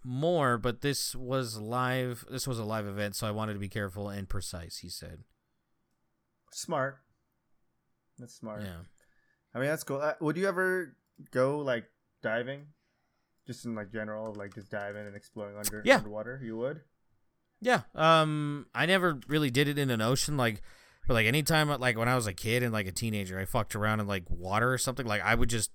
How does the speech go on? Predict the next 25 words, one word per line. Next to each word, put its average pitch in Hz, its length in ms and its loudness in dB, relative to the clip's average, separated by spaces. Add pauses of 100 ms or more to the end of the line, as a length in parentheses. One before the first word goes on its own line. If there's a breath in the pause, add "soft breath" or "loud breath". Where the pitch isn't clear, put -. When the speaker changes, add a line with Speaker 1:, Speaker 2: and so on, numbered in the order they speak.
(120)
Speaker 1:
see 131 200 4
how 113 140 6
long 117 200 2
I 110 120 2
could, 101 160 -6
s-, - 360 2
like, 101 220 -4 (160)
how 151 140 4
long 165 180 4
I 143 80 4
could 123 120 0
hold 135 140 4
my 123 80 4
breath 123 300 4
and 127 100 -2
then 117 100 4
how 110 160 4
far 110 300 6
I 104 80 4
could 101 160 -4
swim 107 280 4 (100)
at 117 180 0
the 104 80 -6
bottom. 95 380 -6
Speaker 2:
Yeah, 113 200 -4